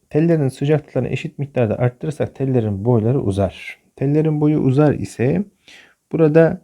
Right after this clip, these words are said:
bu nokta bir nok-, biraz da aşağı kayacaktır. Dolayısıyla şu şekilde yeni bir şekil çizebiliriz. Peki T bir gerilmesi yine G'yi sadece tuttuğu için T bir gerilmesine değişmez diyebiliriz.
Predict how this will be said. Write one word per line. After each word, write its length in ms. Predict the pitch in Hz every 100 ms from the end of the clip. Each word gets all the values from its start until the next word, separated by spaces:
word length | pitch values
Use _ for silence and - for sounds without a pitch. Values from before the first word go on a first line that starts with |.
| _ _ _ -
bu 120 | 147
nokta 340 | 151 147 143 143
bir 60 |
nok-, 180 | 143 139 - _ -
biraz 260 | 87 117
da 40 | 107
aşağı 360 | 117 - 117
kayacaktır. 640 | 110 98 92 87 - 143 -
Dolayısıyla 840 | - 123 127 123 131 127 127 123 -
şu 200 | - 135
şekilde 380 | - 123 120 127
yeni 320 | 123 135 117
bir 40 |
şekil 320 | - 110 -
çizebiliriz. 1040 | 139 110 113 131 117 101 90 - - - _ _ _ _ _ _ _ _ - - _ _ _ _ _ -
Peki 360 | 156 135 143
T 260 | - 160 175
bir 80 | 196
gerilmesi 600 | 180 175 170 170 165 165
yine 380 | 156 175 165 165
G'yi 360 | 143 147 170
sadece 440 | - 147 147 139 135
tuttuğu 340 | 143 - 151
için 380 | 131 - 139 139
T 320 | - 143 143
bir 80 | 151
gerilmesine 840 | 135 131 123 113 - 139 151 -
değişmez 680 | 123 127 120 - 131 127 110
diyebiliriz. 760 | 110 131 131 107 95 - -